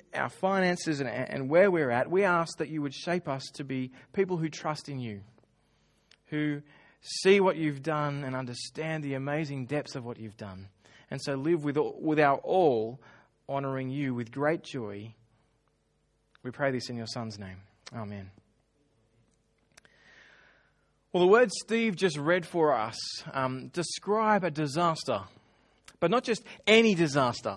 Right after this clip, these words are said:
an economic disaster. An economic disaster is, is really what's on view here as Habakkuk speaks. Look at verse seventeen. "Though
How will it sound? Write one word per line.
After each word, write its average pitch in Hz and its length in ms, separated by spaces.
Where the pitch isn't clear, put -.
an - 160
economic 190 640
disaster. 123 560
An 175 120
economic 226 520
disaster 185 560
is, 156 180
is 160 160
really 185 260
what's 175 320
on 170 160
view 165 320
here 175 540
as 156 140
Habakkuk 180 440
speaks. - 300
Look 202 140
at 185 40
verse 175 240
seventeen. 151 560
"Though 220 300